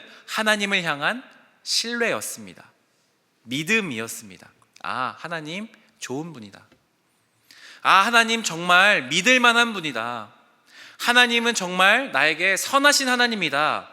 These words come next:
믿을 만한 분이다."라는 것을 아브-, 아브라함은 날마다 삶의 경험을 통해, 친밀한 삶을 통해 경험했을 겁니다.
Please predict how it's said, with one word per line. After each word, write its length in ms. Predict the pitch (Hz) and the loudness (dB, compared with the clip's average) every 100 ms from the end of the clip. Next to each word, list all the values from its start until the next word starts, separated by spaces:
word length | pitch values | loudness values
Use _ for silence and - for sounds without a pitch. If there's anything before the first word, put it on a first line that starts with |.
| - _ _ | -20 _ _
믿을 300 | 147 196 302 | -4 0 4
만한 260 | 277 269 226 | 4 2 0
분이다."라는 580 | 208 196 190 147 147 | 0 2 2 2 0
것을 440 | 135 131 220 202 117 - - | -6 -6 -4 -6 -8 -16 -20
아브-, 300 | - 95 143 151 | -10 -6 -4 -2
아브라함은 560 | 135 156 147 147 208 | -2 0 -2 -2 -6
날마다 640 | 127 156 208 220 214 220 220 - | -6 -4 -2 -2 0 -2 -4 -12
삶의 400 | - 214 208 208 | -6 -4 -2 -4
경험을 400 | - 139 139 147 | -4 -6 -6 -8
통해, 360 | 143 131 185 262 - - | -10 -10 -10 -12 -18 -6
친밀한 540 | - 240 233 214 202 | -4 -4 -4 -2 -2
삶을 320 | 196 196 185 | -4 -6 -6
통해 360 | - 151 160 269 - _ | -12 -10 -8 -10 -14 _
경험했을 960 | - 123 135 120 127 - - 180 - 180 | -8 -6 -6 -8 -12 -14 -14 -10 -10 -8
겁니다. 400 | 160 127 92 | -10 -10 -14